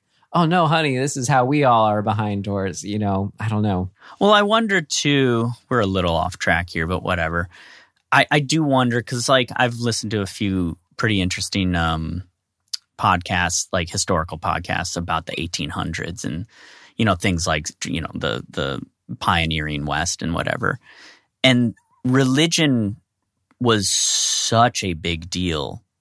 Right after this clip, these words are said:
Speaker 2: in the movement of, like, the early, like, maybe eighteen twenties to the eighteen sixties-ish. There was this huge, huge component of, like,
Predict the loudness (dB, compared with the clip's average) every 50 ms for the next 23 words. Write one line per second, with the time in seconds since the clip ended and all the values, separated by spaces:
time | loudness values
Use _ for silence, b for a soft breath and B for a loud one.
0 | _ _ _ _ _ _ _ -4 -2 0 0 2 2 2 4 4 4 4 4 4
1 | 4 2 0 0 0 0 0 0 0 0 0 0 0 0 0 0 0 0 -2 -6
2 | -12 _ _ -2 0 2 4 4 4 4 4 4 4 4 2 2 2 4 4 2
3 | 2 2 2 2 2 0 0 0 0 -2 -2 0 0 -2 0 -2 -4 -6 -2 0
4 | 2 2 4 2 2 0 0 -2 -4 -2 0 0 0 0 0 -2 -2 -2 -2 -2
5 | -2 0 0 -2 -2 -2 -2 -2 0 0 0 2 0 0 0 2 2 0 -2 -2
6 | -4 B B B B B B B B B B B 4 4 6 6 4 2 0 -2
7 | -2 -2 -2 -2 -4 -6 -6 -8 -10 -10 -10 -10 -6 0 2 4 4 4 4 2
8 | 2 0 0 -4 -6 -6 -6 -4 -2 0 2 2 2 2 0 -2 -2 B B B
9 | B B B B 0 0 0 0 0 2 2 4 4 2 0 0 -2 0 2 2
10 | 4 2 2 0 -2 -4 -8 b b b b b b b _ _ _ _ _ _
11 | _ -6 0 2 4 4 4 2 -2